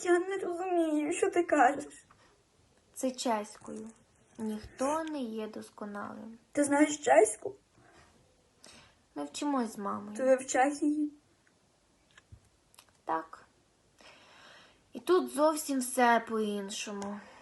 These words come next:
Speaker 2: Звичайно, це не прирівняти до того, що переживають люди в Україні, на війні, в окопах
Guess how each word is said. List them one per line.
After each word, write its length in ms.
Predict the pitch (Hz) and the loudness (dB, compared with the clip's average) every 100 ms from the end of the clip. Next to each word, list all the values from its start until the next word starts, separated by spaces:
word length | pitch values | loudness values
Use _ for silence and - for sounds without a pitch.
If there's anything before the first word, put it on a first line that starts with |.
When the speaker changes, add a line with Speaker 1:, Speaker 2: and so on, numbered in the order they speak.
| - - - 226 | -20 -20 -16 -14
Speaker 2:
Звичайно, 760 | 233 233 240 - 294 294 262 254 | -12 -10 -10 -4 -4 -2 -6 -8
це 160 | 277 | -8
не 140 | 262 262 | -6 -6
прирівняти 840 | - 247 233 240 262 294 285 226 | -4 -6 -4 -4 -4 -4 -6 -10
до 140 | 214 | -8
того, 440 | 214 - 208 214 208 | -10 -6 -6 -6 -8
що 220 | - 214 | -10 -14
переживають 760 | - 214 208 208 214 208 208 | -8 -8 -6 -6 -4 -4 -6
люди 240 | 220 214 202 | -6 -6 -6
в 80 | 208 | -10
Україні, 680 | - 208 208 269 302 262 | -10 -10 -6 -4 -4 -4
на 220 | 220 220 214 | -6 -6 -8
війні, 480 | 214 208 240 285 | -8 -8 -6 -6
в 120 | 247 220 | -8 -10
окопах 640 | - - 294 302 - 254 | -14 -6 -6 -6 -8 -10